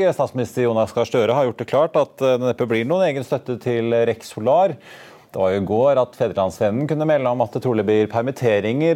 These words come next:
og en potensiell nedleggelse av Rex Solar i Norge. Ledelsen skylder, eh, blant annet på høye strømpriser, men statsministeren peker jo på at selskapet hadde økonomiske vansker før strømpriskrisene også. Og så får vi jo ta med, når vi først er inne på temaet strømpriser, at, eh, Statnett ifølge E tjuefire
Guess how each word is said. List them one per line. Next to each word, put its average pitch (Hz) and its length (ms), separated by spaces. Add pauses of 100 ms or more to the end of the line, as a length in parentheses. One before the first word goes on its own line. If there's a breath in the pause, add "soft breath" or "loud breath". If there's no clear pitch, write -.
og 135 220
en 131 120
potensiell 123 540
nedleggelse 113 720
av 151 120
Rex 131 160
Solar 127 260
i 127 40
Norge. 127 360 (480 loud breath)
Ledelsen 92 340
skylder, 85 880
eh, - 40
blant 90 280
annet 87 160
på 104 100
høye 90 220
strømpriser, 123 800
men 117 140
statsministeren 90 500
peker 87 240
jo - 20
på - 160
at 82 100
selskapet 85 360
hadde 92 280 (440 loud breath)
økonomiske 127 480
vansker 101 400
før 90 560
strømpriskrisene 90 1800
også. - 380 (100)
Og - 60
så - 120
får 95 160
vi 90 60
jo 95 160
ta 101 220
med, 98 100
når 107 80
vi 113 80
først 107 140
er 107 100
inne 92 80
på 101 240
temaet 101 320
strømpriser, 113 600
at, 143 320
eh, 127 240
Statnett 160 680
ifølge 147 220
E 135 100
tjuefire 139 460